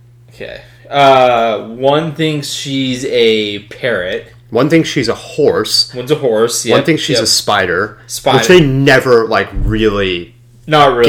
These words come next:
Speaker 1: really.
Speaker 2: they never really get into her, which I
Speaker 1: Thank
Speaker 2: kind of,
Speaker 1: Christ, 'cause
Speaker 2: I kind of feel like that was a missed opportunity.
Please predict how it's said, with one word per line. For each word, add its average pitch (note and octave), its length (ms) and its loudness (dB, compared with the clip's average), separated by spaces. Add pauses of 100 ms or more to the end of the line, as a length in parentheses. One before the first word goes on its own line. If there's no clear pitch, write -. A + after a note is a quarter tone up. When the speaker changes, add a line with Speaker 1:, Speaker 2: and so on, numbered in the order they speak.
(100)
Speaker 1:
really. G#2 160 0
Speaker 2:
they C#3+ 100 2
never F#3 220 4
really E3+ 240 6
get G#2+ 280 -2
into G2+ 200 -4
her, G2+ 300 -2
which B2 140 -4
I A#2 80 0
Speaker 1:
Thank D3+ 300 0
Speaker 2:
kind C3+ 140 0
of, D3 120 2
Speaker 1:
Christ, A2 720 -2
'cause A2+ 120 2
Speaker 2:
I C3+ 60 4
kind D#3+ 260 2
of F3+ 100 4
feel D3 280 6
like C#3 240 2
that G#2 220 0
was A#2 100 0
a B2+ 60 -2
missed B2 240 -2
opportunity. C#3 800 -2